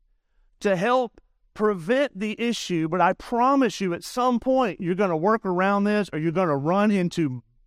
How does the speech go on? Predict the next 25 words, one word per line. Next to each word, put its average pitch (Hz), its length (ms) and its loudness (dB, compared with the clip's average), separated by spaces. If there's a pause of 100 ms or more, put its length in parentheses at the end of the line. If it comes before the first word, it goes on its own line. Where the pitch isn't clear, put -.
(360)
more 196 680 0 (420)
walls 190 960 2 (180)
or, 160 320 2
or 165 300 2
overcome 202 640 2
those 196 240 0
things 196 440 0
because 151 360 -4
you've 147 160 -4
got 160 320 0
to 175 100 -6
deal 135 240 -2
with 131 120 -4
the 123 60 -8
heart. 139 400 -2 (680)
And 135 140 -2
the 135 40 0
heart 196 360 -2
change 180 480 -4
comes 214 420 0
from 147 380 -4
the 143 120 0
Word 170 320 2
of 143 140 -2
God, 180 500 2